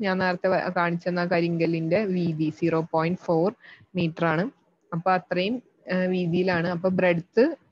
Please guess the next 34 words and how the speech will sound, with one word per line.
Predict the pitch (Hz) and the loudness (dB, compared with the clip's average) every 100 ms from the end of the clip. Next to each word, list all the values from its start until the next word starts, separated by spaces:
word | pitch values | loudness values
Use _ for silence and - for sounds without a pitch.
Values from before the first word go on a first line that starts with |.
| 208 | -4
അതുകൊണ്ട് | 196 196 196 | 0 2 4
ഉറപ്പിച്ചു | 185 170 160 - | 2 0 -4 -2
സീറോ | 208 190 175 | 0 2 4
പോയിന്റ് | 165 165 160 170 | 2 2 0 0
ഫോർ. | - 160 | 0 0
പിന്നെ | 156 170 | 2 0
ലോങ് | 190 185 175 175 | 2 4 4 4
വാൾ, | 196 | 2
ഷോർട്ട് | 226 247 233 240 | 4 2 4 4
വാൾ | 233 | 4
മെത്തേഡ് | 233 208 185 | 2 2 2
ആയതുകൊണ്ട് | 175 165 165 160 170 | 4 4 2 0 2
രണ്ട് | 190 170 170 196 | 2 2 0 2
ലോങ് | 185 170 165 | 2 0 0
വാൾസ് | 165 165 185 | 0 0 0
ആണ്. | 170 208 - _ _ - | 0 -2 -8 _ _ -4
നമ്മുടെ | 240 220 214 233 - | -2 2 0 -2 0
പതിവ് | 208 190 196 | 2 4 2
ഫോർമുല, | 202 196 180 170 165 165 | 4 4 4 4 2 2
length | 165 165 | 0 -2
of | 175 - | -6 -2
long | 170 165 165 | 0 0 0
wall | 160 175 160 | 2 2 2
is | 160 175 | 0 -2
equal | 165 165 165 | -2 -2 -2
to | 160 202 277 _ _ _ - | -2 -2 -2 _ _ _ -10
center | 175 175 175 | -2 0 2
to | 180 240 | 0 0
center | - 220 214 | 0 2 2
distance | 208 208 - 175 175 | 2 0 -2 -2 -2
of | |
long | 170 170 160 160 | -2 0 0 0
wall | 156 156 277 | 0 2 2
plus | - _ 202 240 392 - | -2 _ 2 2 0 -8